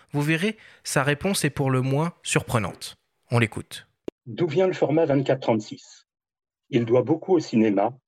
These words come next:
Speaker 2: et à des poumons fragiles. Oui, vous avez bien entendu, des poumons fragiles, et j'expliquerai cela plus tard.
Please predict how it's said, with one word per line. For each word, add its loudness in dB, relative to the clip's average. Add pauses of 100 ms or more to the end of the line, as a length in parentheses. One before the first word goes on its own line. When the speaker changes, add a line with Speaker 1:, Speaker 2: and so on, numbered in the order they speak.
(140)
Speaker 2:
et 2
à 4
des 4
poumons 2
fragiles. 0 (300)
Oui, 4 (240)
vous 2
avez 4
bien 2
entendu, 0 (280)
des 0
poumons 4
fragiles, 2 (400)
et 2
j'expliquerai 0
cela 2
plus 0
tard. -4